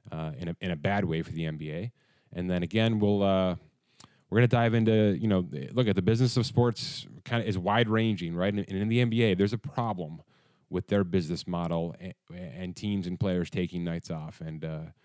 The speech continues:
there was no bigger issue for that than last night with the, uh, Clippers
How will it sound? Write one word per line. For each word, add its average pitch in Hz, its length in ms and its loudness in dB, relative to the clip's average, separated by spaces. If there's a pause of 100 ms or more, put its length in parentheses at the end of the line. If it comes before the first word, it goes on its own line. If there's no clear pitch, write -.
(340)
there 90 100 0
was 90 120 2
no 98 200 4
bigger 95 340 2
issue 92 520 0
for 92 340 0
that 82 240 -2
than 85 180 -6
last 82 300 -6
night 87 160 -4
with 80 160 -10
the, 82 240 -4
uh, 78 60 -6
Clippers 82 600 -6